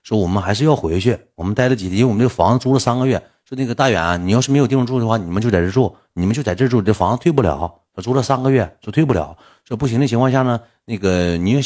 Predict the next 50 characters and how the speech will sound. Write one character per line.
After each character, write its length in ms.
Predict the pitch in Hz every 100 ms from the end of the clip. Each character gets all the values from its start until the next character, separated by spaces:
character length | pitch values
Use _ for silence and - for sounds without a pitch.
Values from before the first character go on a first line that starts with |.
| - 98
你 120 | 107
想 300 | - 85 131
一 20 |
想， 220 | 101 85
我 60 | 85
们 120 | 101
不， 220 | 123 135
我 100 | 98
们 200 | 120 139
也 60 | 135
不 160 | 117 143
跟 100 | 127
你 60 |
们 100 | 90
说 140 | - 127
太 120 | 143
多， 360 | 127 131 - -
就 80 |
是 180 | 107 113 - _
你 140 | - 92
看 200 | 160 120
你 60 |
自 100 | 104
己 80 | 151
的 60 | 95
意 140 | 143
愿。 260 | 139 92 82
说 100 | -
你 220 | 113 113 151
想 340 | - 85 85 _ -
怎 120 | 90
么 80 | 104
样 200 | 135 - _
就 80 | 135
怎 120 | 95
么 80 | 87
样。 220 | 139 120 _ _ _ _ _
说 160 | -
那 140 | 127 123
个 420 | 113 101 90 76 _ _ _ _ _ - _
看 160 | - 120
看 100 | 120
怎 120 | 92
么 80 | 92
事 100 | 151
儿。 180 | 135 - _ _ _ 123
说 80 | -
你 140 | 123
就 120 | 123
是 160 | 180